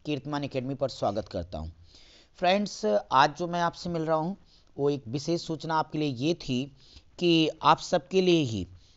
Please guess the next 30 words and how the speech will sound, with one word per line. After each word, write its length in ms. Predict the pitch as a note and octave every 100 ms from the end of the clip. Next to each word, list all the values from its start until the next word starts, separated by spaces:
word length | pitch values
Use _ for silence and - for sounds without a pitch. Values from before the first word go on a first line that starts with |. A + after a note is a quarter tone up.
| _ _ _
बात 380 | G#2+ A2+ D3+ D#3+ -
थी 100 | D3+
जिद 300 | A#2+ D3+ A#2+ - - A2+
जीत 320 | G2 C#3 D3+
की, 320 | - C3+ G#2 G#2+ _ - - -
तो 100 | F3 -
इसके 300 | E3+ - G#3
लिए 120 | G3+
हम 160 | G3 F3+
आपके 240 | C3+ -
लिए 100 | D#3+
मैथ्स 680 | D3+ C3 C3+ E3+ - - - G#3 - _ _ _ _ - _
के 80 | E3+
लिए 120 | E3+
लाइव 400 | E3 C#3 C#3 E3+ -
ऑनलाइन 420 | C#3 C#3+ C#3+ D3 E3
एक 160 | B2+
बैच 320 | C3 C3+ -
लेके 260 | D3 C#3+ D#3
आ 100 | C3+
रहे 120 | C#3
हैं। 120 | E3+ - - - - - -
और 340 | C3+ C3+ C3 -
वो 140 | C#3 D#3+
जो 160 | C#3+
आपका 240 | D#3 C#3 D3+
लाइव 300 | C3+ C3 D3
बैच 320 | C#3 D3 C#3+
है, 120 | D3+ D#3+ - _ _ -
basically 480 | B2+ - C#3+ D3+